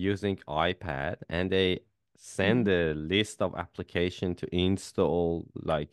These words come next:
Speaker 1: around hundred different application on the iPad. So I
Speaker 2: Yeah.
Speaker 1: was busy installing application today. How was
Speaker 2: Wow.
Speaker 1: your day so far?
Speaker 2: Uh, not too bad, I would say. It's a lovely day in Sydney.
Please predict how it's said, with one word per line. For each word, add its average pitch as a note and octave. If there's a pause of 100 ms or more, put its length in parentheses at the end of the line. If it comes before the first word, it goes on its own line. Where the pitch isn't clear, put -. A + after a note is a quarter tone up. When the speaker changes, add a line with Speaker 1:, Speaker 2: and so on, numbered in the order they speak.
Speaker 1:
around D#2+
hundred A#2+
different G#2
application G2
on G#2
the F#2
iPad. G2
So G2 (400)
I -
Speaker 2:
Yeah. G2
Speaker 1:
was F#2+
busy G2+
installing G2
application E2+
today. - (720)
How G#2
was G2
Speaker 2:
Wow. F2+
Speaker 1:
your G2
day F2+
so D#2+
far? - (560)
Speaker 2:
Uh, A3 (120)
not G#3
too B3
bad, G3
I G#3+
would A#3
say. G3
It's F#3+
a G3
lovely F#3
day E3+
in F3
Sydney. F3+